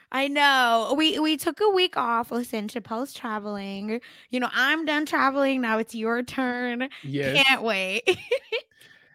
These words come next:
Speaker 2: Yeah, this is tough. This is a busy week, busy month. October has been crazy. Uh, November will also be crazy, but, you know, I'm about to take off for D C in the morning. So, you know, I
Speaker 1: Ugh.
Speaker 2: got a lot of stuff going on, and this was, like, our only window of opportunity this week.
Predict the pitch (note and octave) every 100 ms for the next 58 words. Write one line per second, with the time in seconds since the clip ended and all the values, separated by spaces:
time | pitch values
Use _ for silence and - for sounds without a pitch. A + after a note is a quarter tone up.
0 | _ - C#3 C3+ E3 G#3 - E3+ C3 C3
1 | E3+ F#3+ E3 C#3 D#3+ E3 F3 E3 D#3+ -
2 | - D3 F3+ F3 D#3 D3+ E3+ - - C#3+
3 | E3 G3 F#3+ F3+ E3 D#3+ D3 E3 E3+ E3
4 | F#3+ G#3 - - - D#3 D#3 D3+ D3+ D#3
5 | D3+ E3 E3 E3 E3 C#3+ E3 F3+ F3 D#3
6 | F3+ F3 E3+ E3 C#3+ D#3 G3 C#3+ D#3+ -
7 | D3+ G#3 F3+ D#3+ F3 D#3+ D3+ D3 D#3 F3
8 | - D3+ C#3+ C#3+ C3+ D3 F3+ - G#3 G3+
9 | G#3+ F3+ D#3+ D3+ D#3+ F#3+ F3+ D3 B2 B2+
10 | C#3+ C#3 B2 A#2+ C3+ - - - D#3 C#3+
11 | B2 C#3+ E3 - D#3 D3 D#3 D#3 C#3+ D3+
12 | D3+ C#3+ C#3+ C3+ D#3+ D#3+ D3+ C3 C3+ D#3
13 | D#3 C#3+ C#3+ C#3 C3+ C3+ C3 C3 C#3 B2+
14 | A#2+ C3+ A#2+ -